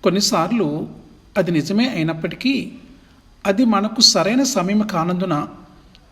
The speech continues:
చాలాసార్లు విషయాలు జరగవని నేనైతే నమ్ముతున్నాను. దేవుడైతే సిద్ధంగా ఉన్నాడు,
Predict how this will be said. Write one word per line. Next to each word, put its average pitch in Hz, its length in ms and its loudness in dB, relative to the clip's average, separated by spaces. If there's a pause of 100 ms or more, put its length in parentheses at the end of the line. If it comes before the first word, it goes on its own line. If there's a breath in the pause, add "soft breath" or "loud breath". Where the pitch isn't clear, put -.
చాలాసార్లు 185 600 2
విషయాలు 156 640 -2 (280)
జరగవని 175 760 0 (240)
నేనైతే 180 460 0
నమ్ముతున్నాను. 175 640 -2 (1000 soft breath)
దేవుడైతే 226 540 2
సిద్ధంగా 185 460 0
ఉన్నాడు, 170 500 -2